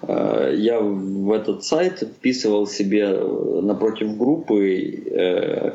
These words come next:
имя автора, который писал. То есть это было изначально запланировано. И есть, допустим, определённые авторы, у которых статьи заходят, какая бы это ни была Т З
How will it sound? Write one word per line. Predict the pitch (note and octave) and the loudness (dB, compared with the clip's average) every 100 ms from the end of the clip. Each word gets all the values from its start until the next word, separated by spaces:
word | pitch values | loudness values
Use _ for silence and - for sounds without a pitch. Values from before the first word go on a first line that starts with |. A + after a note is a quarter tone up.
| - | 0
имя | A#2+ G#2+ - | 2 2 0
автора, | G#2+ - F#2+ F#2 | -2 0 -2 0
который | F#2 F#2+ F2+ | -2 0 -2
писал. | D#2+ - - F2+ - - | -2 -2 0 0 -2 -4
То | - | -6
есть | - - | -4 -2
это | - | 0
было | F#2+ G2+ G2 | 2 4 2
изначально | G2 G2 G#2+ G2 F#2 | 0 0 2 0 0
запланировано. | F2+ F2+ G2 A2 D3+ C3 G2+ F#2+ - _ - - - - _ | -2 0 2 2 2 2 0 -4 -8 _ -20 -20 -20 -20 _
И | - G#2+ G#2 G#2 G2 A#2+ | -4 0 0 0 0 0
есть, | C#3 - - G#2 | 0 -4 -8 -4
допустим, | A2 - - G#2 | -2 -4 -2 0
определённые | G2 G#2+ G2+ A2 A2 G#2 | 0 0 2 2 2 0
авторы, | F#2 A2+ C3 - G2+ F#2+ | 0 -2 -2 0 0 0
у | F#2 | -2
которых | G2 A2 G2+ G2 | -2 0 0 -2
статьи | - G2 A#2+ | -8 -2 0
заходят, | A2+ G2+ - G2+ F2+ F2+ - | 2 0 0 -2 0 -4 -4
какая | F2 G2+ G2+ | -2 0 0
бы | F#2+ | 0
это | F#2 F#2+ | 0 0
ни | F#2+ | 0
была | F#2+ F#2+ F#2+ | 2 0 0
Т | G2+ | 0
З | A2 C3 C#3+ | 2 0 -2